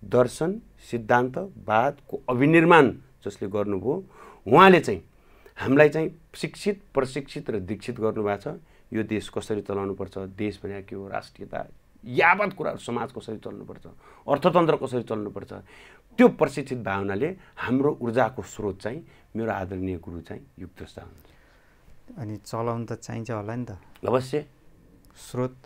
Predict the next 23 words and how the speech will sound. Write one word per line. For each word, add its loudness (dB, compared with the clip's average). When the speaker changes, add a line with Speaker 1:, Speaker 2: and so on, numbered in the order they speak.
Speaker 1:
स्रोत 8
तपाईँले 12
अहिले 4
को 2
जो 2
कपुतन्त्रको 2
स्रोतलाई 4
यदि 0
हामीलाई 2
तुलना 2
गरेर 2
हेर्नुभयो 0
भने, -2
तुलना 6
गरेर 6
हेर्नुभयो 2
भने 0
हामी -2
केही 4
पनि 0
हुँदैनौँ -4
एउटा 6
कुराले। -10